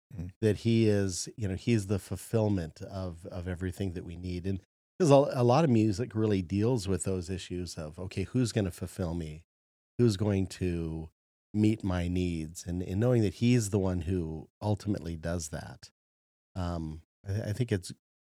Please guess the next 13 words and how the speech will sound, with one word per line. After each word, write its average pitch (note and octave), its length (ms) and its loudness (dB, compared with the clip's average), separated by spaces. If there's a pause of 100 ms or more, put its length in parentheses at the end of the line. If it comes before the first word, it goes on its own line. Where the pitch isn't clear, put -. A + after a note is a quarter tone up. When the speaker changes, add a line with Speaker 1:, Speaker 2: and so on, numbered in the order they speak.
(360)
Speaker 2:
it's G2 180 -4
good A#2 400 4
not G#2 300 4
to G#2+ 100 0
just F#2 300 -4
let F#2+ 260 -4
music F#2 400 -4
wash F2+ 360 -2
over F2 280 -6
you, D#2 280 -16 (460)
Speaker 1:
Hmm. - 80 -8 (280)
Speaker 2:
but F#2+ 180 -4
to, F2 540 -6